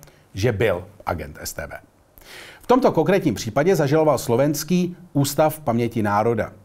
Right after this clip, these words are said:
který na Slovensku spravuje svazky S T B. Babišovy žaloby slovenské soudy zamítly s tím, že žalovaný neměl být Ústav paměti národa, nýbrž slovenské ministerstvo vnitra. Babiš ji dříve uvedl,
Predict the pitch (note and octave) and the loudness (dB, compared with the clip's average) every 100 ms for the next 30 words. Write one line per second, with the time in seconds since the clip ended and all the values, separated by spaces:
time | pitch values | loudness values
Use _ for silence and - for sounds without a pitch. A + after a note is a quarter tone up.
0 | _ - C3 F#3+ D3+ - B2 - - B2+ | _ -4 0 2 0 0 0 -2 -2 -6
1 | - - A2 B2+ C#3+ F2+ F2 - F2+ - | -4 -2 0 0 -2 -6 -8 -8 -10 -10
2 | - G2+ A2+ F#2 - - _ B2+ F#3+ G3+ | -6 -2 0 -2 -8 -20 _ 0 2 4
3 | F3+ B2+ C3 D3+ D#3 C3 C#3+ C#3+ C#3+ C#3 | 4 4 4 2 0 0 0 0 0 0
4 | C3 B2 B2+ C3+ F#2+ - C3+ D#3+ B2+ C3 | 0 0 0 -2 -4 0 2 2 2 2
5 | C#3 C#3 B2 C3+ F#3 D3+ B2+ D3+ D3 - | 2 2 2 2 2 2 2 -2 -4 -14
6 | - C#3+ D3 D#3+ D3 C3+ A#2+ A2+ F#2 G#2 | -2 0 2 0 0 0 -2 0 0 2
7 | C3 C#3 C3+ C3 A#2+ - C#3+ D#3 D#3 C3 | 2 2 2 2 0 0 0 0 2 0
8 | G#2 - G2 G2 F#2+ C3 A2+ F#2 C3+ E3 | 0 -6 -8 -6 -2 -2 -2 -2 -2 -2
9 | A2+ F#2+ C3 B2 G2+ B2 D3+ | -4 -2 0 0 0 0 0